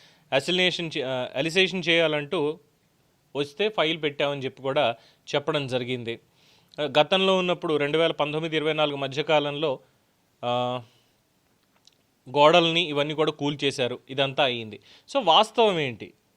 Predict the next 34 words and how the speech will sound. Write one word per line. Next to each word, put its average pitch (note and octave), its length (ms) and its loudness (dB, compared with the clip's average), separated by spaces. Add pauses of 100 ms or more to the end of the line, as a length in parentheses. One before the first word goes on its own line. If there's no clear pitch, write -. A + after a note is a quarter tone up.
(240)
మరి C#3+ 120 0
ఇన్నాళ్లుగా F3+ 800 2 (220)
దాదాపుగా D#3+ 500 2
ఒక D#3+ 180 -2
ఇరవై C#3+ 320 -2
సంవత్సరాలు, E3 540 -8 (880)
అప్పటి F3+ 280 2
నుంచి F#3+ 200 -6
మరి F#3 160 -2
గుడివాడ E3 400 0
అమర్నాథ్ D#3+ 460 0
గారికి D3+ 380 -2
ఈ D#3 320 -4
ఐదు D3 260 0
వేల E3+ 200 2
కోట్ల D#3 320 -4
రూపాయలు C#3+ 320 -2
అంటే C#3 180 -4
ఏమైనా D3 240 -4 (260)
అజ్యూమ్ C#3+ 420 -2
చేసుకున్నామా D#3+ 540 -4 (140)
ఆ B2 120 0
రోజుల్లో? C#3 460 -4 (1040)
ఐదు C#3 200 -2
వేల D#3 160 4
కోట్ల D3 300 -2
రూపాయలు D3+ 340 -2
విలువ C#3 380 -4
అయిపోతుంది C#3 520 -6
ఇది, C3+ 120 -8
లేదంటే C#3+ 320 -4
పదివేల C#3 320 -2
కోట్లు C#3 300 -6
అయిపోతుందని B2+ 580 -10